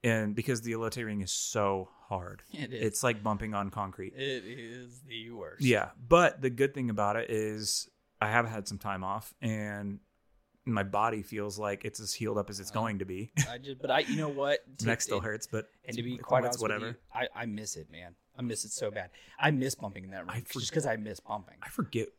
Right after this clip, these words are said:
Speaker 1: dude, like, I was thinking about this the other day. I forget what it feels like to walk out and have a hundred people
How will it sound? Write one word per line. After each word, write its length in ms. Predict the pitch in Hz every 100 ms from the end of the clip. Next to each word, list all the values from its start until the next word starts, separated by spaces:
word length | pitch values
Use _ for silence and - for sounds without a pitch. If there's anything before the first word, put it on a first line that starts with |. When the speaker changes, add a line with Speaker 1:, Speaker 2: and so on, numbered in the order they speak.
| 120
Speaker 1:
dude, 200 | 123 101 - -
like, 260 | 95 - _ _
I 80 | 123
was 140 | 127 -
thinking 220 | 110 110
about 160 | 101 -
this 120 | -
the 120 | 107
other 140 | 98
day. 100 | 107 -
I 80 | 110
forget 640 | - 131 107 - 98 - _ _ _ _ -
what 120 | 123
it 80 | -
feels 460 | - 110 107 95
like 300 | 101 - - _ _ _ _ _
to 100 | 120
walk 320 | 104 101 98
out 220 | 113 55 - _ -
and 140 | 110
have 420 | 107 107 98 98 - _ _ _ _ _ _ -
a 60 |
hundred 440 | - 127 113 104 -
people 440 | 110 104 - -